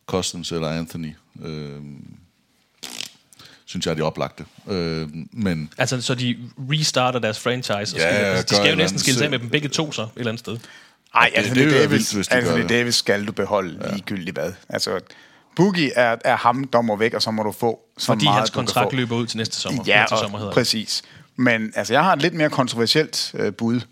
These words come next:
Speaker 3: og det er Memphis. Altså, alle elsker Marc Gasol. Alle elsker Mike Conley. Det hold tror jeg altså ikke på. Altså, vi har dem begge to uden for slutspillet. Lad os sige, at de til januar står og kan se det her, det kommer ikke til at fungere, vi er ikke gode nok. Så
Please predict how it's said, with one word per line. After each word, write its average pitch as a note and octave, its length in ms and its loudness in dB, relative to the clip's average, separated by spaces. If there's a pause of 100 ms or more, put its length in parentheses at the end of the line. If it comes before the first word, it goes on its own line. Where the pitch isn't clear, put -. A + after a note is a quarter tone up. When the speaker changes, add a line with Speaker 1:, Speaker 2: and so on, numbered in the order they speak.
(120)
Speaker 3:
og - 180 -12
det C#3 80 2
er E3 40 0
Memphis. D#3+ 640 -2 (320)
Altså, A#2 260 0 (160)
alle F3+ 400 2
elsker C#3+ 280 0
Marc A#2 260 0
Gasol. F#2+ 420 -4 (300)
Alle D3 400 2
elsker A#2+ 320 -4
Mike G#2+ 260 0
Conley. E2+ 340 -10 (840)
Det B2 120 2
hold A2+ 260 0
tror A#2+ 260 2
jeg F#2 60 2
altså F#2 140 -4
ikke G#2 120 -6
på. - 280 -8
Altså, G2+ 160 -8
vi A2 80 -2
har G#2+ 120 6
dem A#2 120 -2
begge C#3+ 200 2
to B2 180 -2
uden D3+ 220 2
for C3+ 60 -6
slutspillet. B2 580 0 (680)
Lad D#3+ 180 6
os F3 80 0
sige, A3 240 2
at - 120 2
de G3 80 0
til F3+ 140 0
januar E3+ 400 6
står F3 240 4
og B2+ 80 2
kan D3 140 0
se F#3 200 2
det D3 120 2
her, C#3 80 4
det C3 120 -2
kommer G#2+ 200 -2
ikke A#2 100 -4
til C3 80 2
at A2+ 80 0
fungere, A2+ 300 -2
vi G#2+ 60 -4
er A2 40 2
ikke A#2 160 -2
gode A#2 220 2
nok. A2 200 0 (600)
Så D#3 280 4